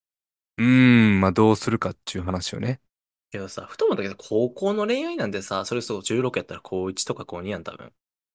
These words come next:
Speaker 2: なんてさ、
Speaker 1: うん。
Speaker 2: もうなんかその、詰める詰めへんとかじゃなくてさ、もう、当たって砕けろみたいな恋愛じゃない？割と。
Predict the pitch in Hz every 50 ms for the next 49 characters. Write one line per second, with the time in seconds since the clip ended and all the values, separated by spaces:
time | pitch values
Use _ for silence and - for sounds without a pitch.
0 | _ - 98 - 101 92 98 - - 92 90 87 85 85 87 90 87 90 90 -
1 | - - - 92 87 - - - - - 120 120 131 170 320 392 392 - - 123
2 | 117 151 151 156 117 95 - - - 87 85 - 147 - - - - 90 - -
3 | 85 82 85 82 85 85 - _ _ _ _ _ _ _ _ _ _ _ _ -
4 | - - - 254 262 - 262 240 - 240 240 233 - 226 156 110 98 - 98 90
5 | 87 90 95 98 101 98 95 95 90 87 87 87 - - 95 95 90 - - -
6 | -